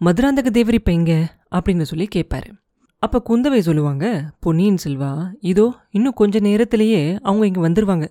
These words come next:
நீங்க வந்திருக்க அப்படிங்கறது தெரிஞ்சு அவங்களையும் இங்க வர சொல்லி சொல்லியிருக்கேன். அவங்க வாயாலேயே கேட்டுக்கோ, இல்ல எல்லாத்தையும் கண்ணால பார்த்து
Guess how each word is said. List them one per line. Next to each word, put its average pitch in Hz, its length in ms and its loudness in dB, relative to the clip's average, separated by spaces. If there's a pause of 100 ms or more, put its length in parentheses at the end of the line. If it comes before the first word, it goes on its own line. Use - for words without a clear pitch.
(140)
நீங்க 165 300 0
வந்திருக்க 180 640 0
அப்படிங்கறது 156 400 -2 (100)
தெரிஞ்சு 165 460 -2 (360)
அவங்களையும் 220 420 4
இங்க 226 180 0
வர 170 180 2
சொல்லி 190 280 -2
சொல்லியிருக்கேன். 202 460 0 (260)
அவங்க 214 260 2
வாயாலேயே 180 500 2 (100)
கேட்டுக்கோ, 233 380 -2 (220)
இல்ல 247 400 0
எல்லாத்தையும் 226 460 0
கண்ணால 208 320 2
பார்த்து 165 320 0